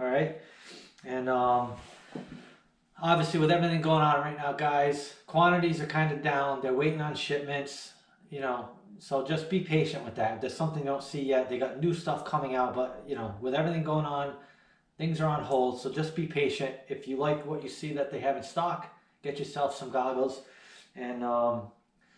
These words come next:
also, I'm gonna hook you guys up too. We have one. It's gonna be a surprise, guys, all right? So what we'll do is we'll do, uh, we'll let this video run for a week.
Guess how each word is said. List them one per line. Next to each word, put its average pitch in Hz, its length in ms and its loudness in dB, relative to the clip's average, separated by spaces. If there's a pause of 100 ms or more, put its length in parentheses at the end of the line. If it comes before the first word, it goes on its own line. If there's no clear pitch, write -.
(560)
also, 139 580 4
I'm 175 220 4
gonna 156 160 2
hook 135 240 -6
you 120 40 -8
guys 117 280 -2
up 120 160 -10
too. 110 260 -2 (220)
We 135 160 -2
have 127 320 0
one. 165 460 2 (1040)
It's - 140 -8
gonna 170 160 2
be 151 120 2
a - 40 0
surprise, 143 460 6
guys, 104 340 -4
all 120 60 -2
right? 135 180 2
So - 160 -6
what 131 220 2
we'll 131 120 -6
do 151 200 2
is 127 80 0
we'll 135 140 -4
do, 139 360 2
uh, 123 360 -2 (480)
we'll 131 100 -2
let 156 160 4
this - 140 -10
video 151 320 2
run 147 160 0
for 139 180 0
a 123 80 0
week. - 480 -2